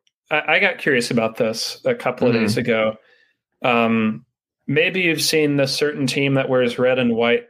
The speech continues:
Speaker 1: plays in the Big Ten, makes a bunch
Speaker 2: Mm.
Speaker 1: of bank shots to win games. Uh, maybe you've seen this team that wears black, brown-ish,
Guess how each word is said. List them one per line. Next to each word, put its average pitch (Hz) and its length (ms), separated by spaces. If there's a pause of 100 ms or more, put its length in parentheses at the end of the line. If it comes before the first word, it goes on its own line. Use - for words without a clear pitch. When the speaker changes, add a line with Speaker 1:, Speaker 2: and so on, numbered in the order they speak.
Speaker 1:
plays 127 300
in 131 40
the 127 60
Big 120 240
Ten, 117 540
makes 123 320
a - 20
bunch 139 240
Speaker 2:
Mm. 113 40
Speaker 1:
of 123 80
bank 120 220
shots 120 380
to 131 100
win 120 220
games. 117 580 (680)
Uh, 120 180
maybe 147 240
you've 160 140
seen 156 240
this 147 200
team 143 220
that 135 140
wears 123 520 (640)
black, 135 360
brown-ish, 160 1080